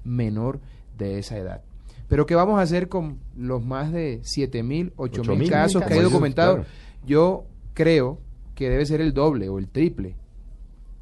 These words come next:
Speaker 1: Hay muchos más casos que no están documentados porque además hay un, hay un arraigo cultural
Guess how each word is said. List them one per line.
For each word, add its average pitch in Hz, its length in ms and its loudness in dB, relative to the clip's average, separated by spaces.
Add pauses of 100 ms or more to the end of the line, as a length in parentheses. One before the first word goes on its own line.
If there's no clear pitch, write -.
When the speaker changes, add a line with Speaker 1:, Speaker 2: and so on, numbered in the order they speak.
(240)
Speaker 1:
Hay 123 160 -4
muchos 156 320 0
más 156 160 0
casos 156 240 -4
que 143 60 -2
no 127 60 -2
están 139 180 -4
documentados 143 480 -2
porque 123 200 2
además 113 200 -4
hay 160 140 -4 (360)
un, 147 300 -10
hay 135 140 -4
un 156 120 -4
arraigo 147 360 0
cultural 131 560 -4